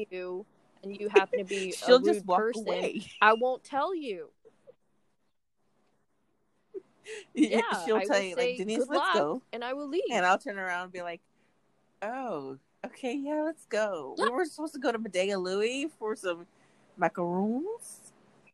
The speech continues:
Speaker 2: Let's, let's, let's roll." <laughs>
Speaker 1: Yep.
Speaker 2: So, um,
Speaker 1: Yeah.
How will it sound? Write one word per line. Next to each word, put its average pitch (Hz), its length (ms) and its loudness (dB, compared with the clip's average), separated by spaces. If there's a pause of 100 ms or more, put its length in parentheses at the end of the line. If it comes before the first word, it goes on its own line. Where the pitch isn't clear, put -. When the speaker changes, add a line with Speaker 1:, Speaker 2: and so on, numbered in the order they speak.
(160)
Speaker 2:
Let's, 320 200 -2 (180)
let's, 233 140 -14 (160)
let's 226 180 -4
roll." 220 340 4 (220)
<laughs> 330 80 0 (1900)
Speaker 1:
Yep. 190 220 -2 (960)
Speaker 2:
So, 180 500 8 (140)
um, 170 540 0 (460)
Speaker 1:
Yeah. 220 200 0